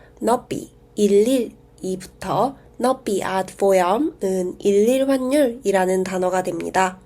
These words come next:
이에 은행 직원분께선 일 유로당 환율과 수수료를 붙여 설명하시는데요.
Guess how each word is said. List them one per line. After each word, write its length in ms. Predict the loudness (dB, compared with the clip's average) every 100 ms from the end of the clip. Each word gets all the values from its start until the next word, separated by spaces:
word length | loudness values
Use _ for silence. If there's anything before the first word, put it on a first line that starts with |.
| _ _ _ _ _ _ -8
이에 500 | 2 6 6 4 0 0
은행 380 | 2 4 2 0
직원분께선 840 | 0 0 0 -2 -2 0 0 -2 -10 -20 -20 -4
일 160 | 0 2
유로당 540 | 4 2 2 2 0 -2
환율과 640 | 0 2 2 0 -4 -6
수수료를 640 | -8 -2 0 2 4 2 0
붙여 400 | -6 -4 -2 -2
설명하시는데요. 1080 | 2 4 4 2 -2 -4 -4 -2 0 0